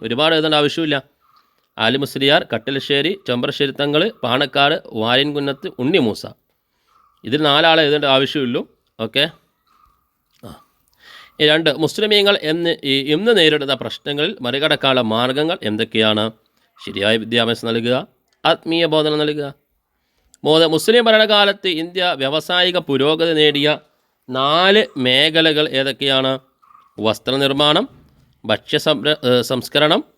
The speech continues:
മൃഗസംസ്-, ഏ, സംസ്-, സംരക്ഷണം, കൃഷി എന്നീ നാല് മേഖലകളിലാണ്. നാല്, മംഗോളിയ തകർത്ത നാല് സ്ഥാപനങ്ങൾ ഏതൊക്കെയാണ്? മദ്രസകൾ, മസ്ജിദുകൾ,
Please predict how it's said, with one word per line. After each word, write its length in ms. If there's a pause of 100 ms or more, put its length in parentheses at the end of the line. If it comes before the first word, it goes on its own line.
(440)
മൃഗസംസ്-, 720
ഏ, 300
സംസ്-, 380 (120)
സംരക്ഷണം, 640 (280)
കൃഷി 300 (400)
എന്നീ 120
നാല് 360
മേഖലകളിലാണ്. 580 (1400)
നാല്, 360
മംഗോളിയ 880 (1000)
തകർത്ത 420
നാല് 380
സ്ഥാപനങ്ങൾ 720
ഏതൊക്കെയാണ്? 640 (1000)
മദ്രസകൾ, 720 (680)
മസ്ജിദുകൾ, 920